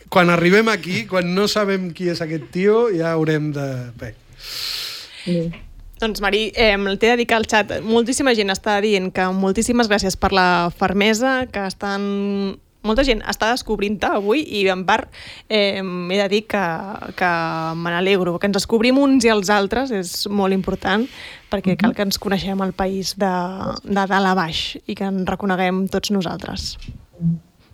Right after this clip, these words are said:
Speaker 3: Així que moltes gràcies per participar avui a la tertúlia.
Speaker 2: Gràcies a vosaltres per haver-me convidat i gràcies per lo que he sentit abans, perquè dona molta energia, eh, saber que les coses són compartides.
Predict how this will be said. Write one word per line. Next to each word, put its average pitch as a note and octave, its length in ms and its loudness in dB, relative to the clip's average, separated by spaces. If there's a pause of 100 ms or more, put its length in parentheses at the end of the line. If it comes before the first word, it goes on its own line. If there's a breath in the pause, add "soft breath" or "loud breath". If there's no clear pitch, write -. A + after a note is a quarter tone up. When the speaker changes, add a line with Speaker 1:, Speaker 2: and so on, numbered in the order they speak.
(140)
Speaker 3:
Així - 160 -8
que G#3 80 0
moltes G3+ 320 2
gràcies F#3+ 240 -4
per G3 180 0
participar G3 440 -4
avui F#3+ 120 -2
a F#3 40 -2
la F#3 60 -4
tertúlia. F3 420 -6 (120)
Speaker 2:
Gràcies A4 460 4
a A4 100 6
vosaltres G3+ 540 0
per G3+ 220 0
haver-me F#3 340 2
convidat F#3+ 680 2
i F#3 100 -4
gràcies G#3+ 480 0
per G3 220 0
lo F#3+ 100 -2
que F3+ 80 0
he G3+ 60 2
sentit G3 420 -2
abans, F3+ 480 2 (100)
perquè F3 300 2
dona F#3 240 2
molta G3 320 2
energia, F#3+ 640 0 (420 loud breath)
eh, E3 220 6
saber F#3+ 380 2
que F#3 80 -2
les E3+ 180 2
coses E3+ 260 0
són E3 200 -6
compartides. D3 880 -4